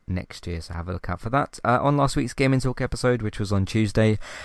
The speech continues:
we of course talked about the massive, massive, actually the, you know, couple, couple of, couple of dollars, couple of quid, the acquisition of, uh, Activision Blizzard from Microsoft or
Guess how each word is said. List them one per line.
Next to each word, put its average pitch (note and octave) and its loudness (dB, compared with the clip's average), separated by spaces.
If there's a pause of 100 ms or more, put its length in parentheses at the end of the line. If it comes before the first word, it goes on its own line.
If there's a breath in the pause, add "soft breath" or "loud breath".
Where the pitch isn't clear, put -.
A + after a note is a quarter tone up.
(180 loud breath)
we G#2 6
of F#2+ 2
course G#2+ 2
talked - -2
about G2 2
the - -2
massive, A2 0
massive, G2 0
actually B2+ 2
the, B2+ 6
you F3+ 0
know, D#3+ 4 (120)
couple, - 2
couple C#3+ 2
of, A#2 4
couple - -2
of F#2+ -6
dollars, G#2 2
couple G2 -4
of - -10
quid, G#2 0 (380 loud breath)
the G#2 2
acquisition G2 0 (280)
of, F#2 2
uh, F#2 2
Activision G#2 0
Blizzard F2+ -2
from F2+ -2
Microsoft F2+ -2
or F2 -4